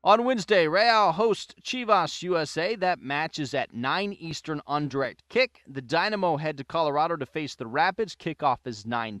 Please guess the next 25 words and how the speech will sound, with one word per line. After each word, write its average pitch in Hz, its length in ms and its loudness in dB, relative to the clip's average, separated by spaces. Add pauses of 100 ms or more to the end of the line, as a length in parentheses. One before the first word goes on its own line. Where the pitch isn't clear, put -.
(100)
thirty. 254 400 -4 (540)
Colorado 220 420 6
certainly 196 420 -2
has 160 160 -2
their 151 60 0
work 180 280 -2
cut 180 140 2
out 165 200 0
for 175 140 0
them 170 180 -4
because 147 460 -4
after 151 320 -2
hosting 156 440 -6
second 131 380 -6
place 113 280 -8
Houston, 254 380 -6
the 202 100 -6
Rapids 170 360 -2
travel 156 320 0
to 175 80 -4
first - 380 -8
place 151 240 -6
Dallas 180 640 0
on 147 240 -2
Saturday. 139 840 -2